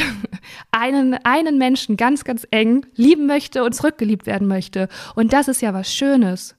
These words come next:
Und das wird, das wird auch so sein und das wird auch passieren.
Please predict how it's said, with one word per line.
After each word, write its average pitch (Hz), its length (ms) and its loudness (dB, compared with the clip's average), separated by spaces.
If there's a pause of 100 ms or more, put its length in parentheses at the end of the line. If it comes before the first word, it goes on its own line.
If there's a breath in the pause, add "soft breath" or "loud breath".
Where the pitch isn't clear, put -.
(380 loud breath)
Und 226 180 2
das 214 280 0
wird, 294 300 4
das 233 340 -4
wird 269 240 0
auch 240 300 -2
so 214 160 -4
sein 226 340 2
und 214 80 -2
das 214 160 -6
wird 233 140 -2
auch 208 100 -8
passieren. 220 600 0